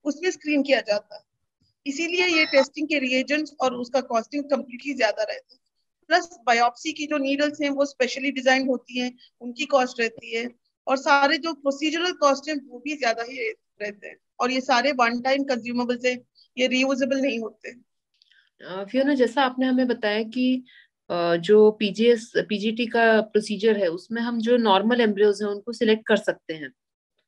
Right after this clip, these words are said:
Speaker 2: तो क्या जब हम पीजीटी का procedure करेंगे तो आईवीएफ़ में hundred percent success हमको मिल सकता है?
Speaker 1: मैम, hundred percent success is literally impossible।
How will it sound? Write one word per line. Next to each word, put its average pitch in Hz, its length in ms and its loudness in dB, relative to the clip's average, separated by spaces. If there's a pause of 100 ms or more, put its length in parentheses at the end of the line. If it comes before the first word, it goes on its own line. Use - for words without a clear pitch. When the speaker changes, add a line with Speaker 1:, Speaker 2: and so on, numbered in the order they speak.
(320)
Speaker 2:
तो 208 60 -4
क्या 226 220 6
जब 247 220 6
हम 254 120 8
पीजीटी 240 440 4
का 262 100 4
procedure 247 440 2
करेंगे 240 360 2
तो 254 260 -2
आईवीएफ़ 220 420 0
में 254 80 -2
hundred 220 300 -2
percent 254 300 -4
success 254 360 -4
हमको 233 240 0
मिल 240 140 0
सकता - 320 -6
है? 220 180 -2 (1600)
Speaker 1:
मैम, 330 140 2 (120)
hundred 262 300 4
percent 320 400 2
success 302 560 0
is 277 400 0
literally 277 400 6
impossible। 247 640 4